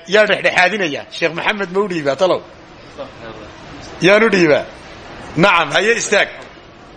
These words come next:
Labadaa sheekhba waxaa la moodaa inay su-aashaa jawaabteedii hoos martay.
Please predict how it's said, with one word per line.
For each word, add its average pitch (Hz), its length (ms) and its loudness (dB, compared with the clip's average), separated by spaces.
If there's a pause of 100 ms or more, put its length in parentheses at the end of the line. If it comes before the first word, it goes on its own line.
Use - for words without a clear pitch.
(1200)
Labadaa 240 440 4
sheekhba 233 340 2
waxaa 214 180 2
la 196 100 2
moodaa 185 300 4
inay 214 200 4
su-aashaa 190 440 2
jawaabteedii 175 520 -2
hoos 160 240 2
martay. 123 300 -6